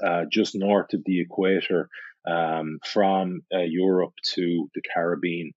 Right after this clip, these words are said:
Uh, and that's how people sail across the ocean. They make use of those winds, and that's how, like, Columbus would have got across, um, et cetera. So, uh, in a rowboat, obviously that helps a lot 'cause you're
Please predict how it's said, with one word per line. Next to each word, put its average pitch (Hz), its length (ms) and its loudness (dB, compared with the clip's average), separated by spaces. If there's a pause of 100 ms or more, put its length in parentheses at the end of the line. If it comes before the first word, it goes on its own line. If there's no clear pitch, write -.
(400)
Uh, 85 240 -2
and 90 140 -4
that's 101 260 2
how 98 200 0
people 92 320 0
sail 92 360 -2
across 85 380 -2
the 85 120 -2
ocean. 82 420 -2
They 78 100 -2
make 80 320 -4
use 82 320 -4
of 71 100 -8
those 80 260 0
winds, 80 400 -8
and 80 120 -14
that's 80 240 -2
how, 85 240 2
like, 78 180 -2 (200)
Columbus 80 480 -4
would 80 100 -6
have 78 80 -6
got 78 180 0
across, - 520 -6 (560)
um, 76 400 -10 (180)
et 80 100 -12
cetera. 82 480 -2 (360)
So, 95 560 4
uh, 101 220 4
in 110 180 0
a 107 100 4
rowboat, 104 600 6
obviously 90 360 0
that 95 180 2
helps 92 360 -2
a 90 40 0
lot 90 280 4
'cause 80 200 -8
you're 85 160 -4